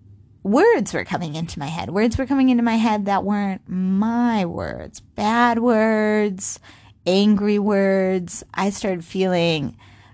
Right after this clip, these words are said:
really upset, really frustrated.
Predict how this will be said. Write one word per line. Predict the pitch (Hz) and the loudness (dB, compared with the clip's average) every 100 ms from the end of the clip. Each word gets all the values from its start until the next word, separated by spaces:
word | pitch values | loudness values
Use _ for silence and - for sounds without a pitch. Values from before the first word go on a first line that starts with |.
| _ | _
really | 170 175 170 170 160 | -4 2 2 2 2
upset, | - 120 85 - - - 190 277 370 - - - - | 0 -2 -2 -4 -2 0 0 2 0 -2 -16 -18 -14
really | 185 185 156 127 | -4 -2 -2 -6
frustrated. | - - 90 165 - - 320 320 320 320 320 311 | -10 -4 0 0 0 0 2 2 2 2 2 -2